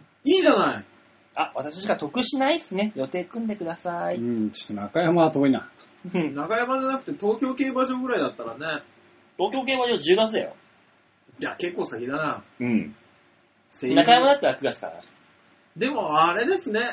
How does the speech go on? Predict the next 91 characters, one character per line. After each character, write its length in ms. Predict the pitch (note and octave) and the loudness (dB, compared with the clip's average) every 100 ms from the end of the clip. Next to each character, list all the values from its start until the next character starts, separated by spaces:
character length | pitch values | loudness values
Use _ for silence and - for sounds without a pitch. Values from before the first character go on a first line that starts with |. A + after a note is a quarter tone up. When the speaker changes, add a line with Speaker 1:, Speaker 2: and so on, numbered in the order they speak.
| - | -4
Speaker 1:
夏 400 | E3 F#3+ - F#4 | -4 -4 -6 -2
じ 80 | G4+ | 0
ゃ 80 | |
な 140 | G3 F#3 | 0 -4
く 80 | - | -4
て、 380 | E3+ D#3 C#3+ C#3+ | 0 2 2 0
ち 140 | - G4+ | -2 0
ょ 60 | |
っ 40 | A4+ - | 0 2
と。 140 | G3+ | 8
Speaker 2:
だ 160 | D4+ - | 10 10
か 140 | G4+ | 8
ら 120 | G#3+ - | 8 8
大 260 | D#4 F4+ | 6 6
井 80 | E4+ | 4
競 160 | E4+ E4 | 2 8
馬 160 | D#4 | 8
場 80 | D4 | 6
と 80 | C#4+ | 0
か 100 | D#3+ | -2
で 80 | C3 | -2
は 160 | C3+ | -2
い 200 | A3+ D4 | -2 -4
い 20 | D#3+ | -2
ん 60 | |
だ 100 | C#3 | -4
っ 60 | - | -4
て。 240 | - F#2 - _ - - _ _ - | -8 -12 -12 _ -20 -20 _ _ -2
大 200 | A#3+ C4+ | 2 2
井 40 | F#3 | 2
の 100 | C#3+ | 0
内 220 | C#3 A3+ | 0 4
馬 140 | G3 | 6
場 140 | F#3 F#3 | 8 8
の 140 | F3+ | 6
原 240 | - F#3+ | 6 6
っ 100 | F3 | 6
ぱ 100 | - | 2
と 80 | - | -4
か 120 | F#2 F#2 | -4 -4
さ、 280 | A#2 G2 - - | -2 -2 -4 -6
川 220 | D#3+ E3+ | -2 0
崎 220 | F3 D#3 | -2 -4
の 80 | D#3+ | 0
内 220 | D3+ D#3+ | 0 2
馬 120 | D#3+ | 4
場 120 | D#3+ D3+ | 4 2
の 80 | |
原 200 | D3 F3 | 2 2
っ 100 | D3 | 2
ぱ 100 | - | 0
と 80 | G#2+ | -8
か 100 | - - | -10 -16
さ。 80 | - - _ - | -16 -18 _ -6
Speaker 1:
え、 100 | E3+ | -2
バ 240 | F3 A3+ | 4 4
ー 20 | |
ベ 80 | B3+ | 4
キ 120 | G3 | 0
ュ 20 | |
ー 40 | C3 | -2
で 80 | B2 | -2
き 120 | E3+ | -8
ん 160 | A2 F#2+ | -10 -8
の？ 80 | G3+ | -6
Speaker 2:
う 40 | |
ん。 120 | A#2 - _ _ _ _ - | -6 -8 _ _ _ _ -2
手 100 | A#3+ | 0
ぶ 80 | B3 | 2
ら 100 | A#3 | 2
で 80 | |
行 80 | A#3 | 0
け 80 | A#3 | -2
る 80 | A3+ | -2
よ。 120 | A#3+ - _ | -6 -10 _
Speaker 1:
あ、 240 | G#3 A#3+ - | 4 4 2
そ 180 | - D#4 | 2 4
う 40 | |
な 80 | F4 | 6
の？ 140 | F#3 | 4
Speaker 2:
手 100 | G#3 | 2
ぶ 80 | G3+ | 4
ら 120 | B3 | 6
バ 140 | A#3 G#3+ | 8 6
ー 20 | |
ベ 100 | G3+ | 4
キ 140 | - | 0
ュ 20 | |
ー。 40 | - _ _ _ | -14 _ _ _
Speaker 3:
う 40 | |
ー 40 | A#2+ | 0